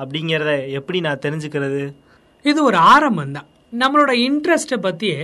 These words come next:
Speaker 2: நீங்க ரொம்பவே ஆச்சரியப்படுவீங்க. ஆனா ஒரு உண்மை என்ன அப்படின்னா,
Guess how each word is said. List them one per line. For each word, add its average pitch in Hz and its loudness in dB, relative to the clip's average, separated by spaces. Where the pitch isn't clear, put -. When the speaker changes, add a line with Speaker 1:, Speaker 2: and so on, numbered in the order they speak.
Speaker 2:
நீங்க 175 -4
ரொம்பவே 202 0
ஆச்சரியப்படுவீங்க. 147 -4
ஆனா 202 2
ஒரு 170 -2
உண்மை 254 0
என்ன 180 -2
அப்படின்னா, 147 -8